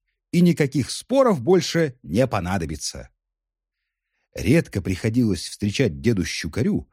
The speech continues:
более внимательных слушателей. Около тридцати человек сидело вокруг костра, и все боялись проронить хоть одно Щукарёво слово. Так, по крайней мере, казалось ему.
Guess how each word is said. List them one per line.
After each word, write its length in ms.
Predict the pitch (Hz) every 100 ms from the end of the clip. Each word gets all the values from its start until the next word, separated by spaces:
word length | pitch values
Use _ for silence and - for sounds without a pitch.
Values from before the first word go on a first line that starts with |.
| _ _ _
более 560 | 123 123 151 180 165 156
внимательных 680 | 117 107 123 131 123 131 -
слушателей. 840 | - 160 127 73 - 123 64 - _ _ _ _ _ _
Около 500 | - 120 170 170 143 _ _
тридцати 560 | - 131 - 185 240 202
человек 680 | - 117 131 254 - - _ _
сидело 440 | - - 120 196 175
вокруг 400 | 160 165 170 -
костра, 640 | 170 - - 147 73 62 _ _ _ _ -
и 80 | 95
все 460 | - - 123 - _ _ -
боялись 560 | 82 95 165 151 120
проронить 600 | - 98 92 92 208 - _ _
хоть 280 | - 151 - -
одно 380 | 98 73 117 135
Щукарёво 560 | - 117 - 104 139
слово. 580 | 123 - 147 87 65 - _ _ _ _ _ _ -
Так, 260 | 180 220 -
по 80 |
крайней 400 | 135 143 143 117
мере, 320 | 101 175 175 147
казалось 600 | - 120 131 135 127 -
ему. 440 | 87 135 85 67